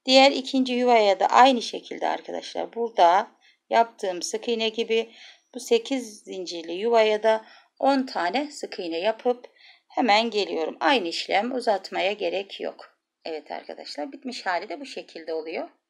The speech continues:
Sekiz zincirlerimizin üzerine on tane sık iğne yaparak bu şekilde güzel iğne oyası görünümü elde ettik. Şimdi beş tane sağ tarafından bırakmıştık arkadaşlar. Beş tane de sol tarafından bıta-, bırakarak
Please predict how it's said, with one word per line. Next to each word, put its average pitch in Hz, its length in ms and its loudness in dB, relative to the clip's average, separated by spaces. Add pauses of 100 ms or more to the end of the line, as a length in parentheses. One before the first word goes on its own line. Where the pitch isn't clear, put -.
(720)
Sekiz 269 300 -10
zincirlerimizin 175 880 -8
üzerine 240 540 -4 (300)
on 269 180 -4
tane 165 340 -6
sık - 260 -16
iğne 165 200 -8
yaparak 214 720 -2 (480)
bu 311 60 -12
şekilde 190 420 -8
güzel 226 480 -2 (640)
iğne 247 240 -4
oyası 196 260 -6
görünümü 196 420 -4
elde 202 320 -4
ettik. - 400 -16 (420)
Şimdi 349 260 -6
beş 339 160 0
tane 320 260 0
sağ 330 240 0
tarafından 277 500 -2
bırakmıştık 269 520 -4
arkadaşlar. 185 840 -4 (340)
Beş 339 160 -6
tane 220 260 2
de 202 60 -8
sol 277 220 0
tarafından 202 540 -6
bıta-, 247 340 -4 (100)
bırakarak 285 760 -4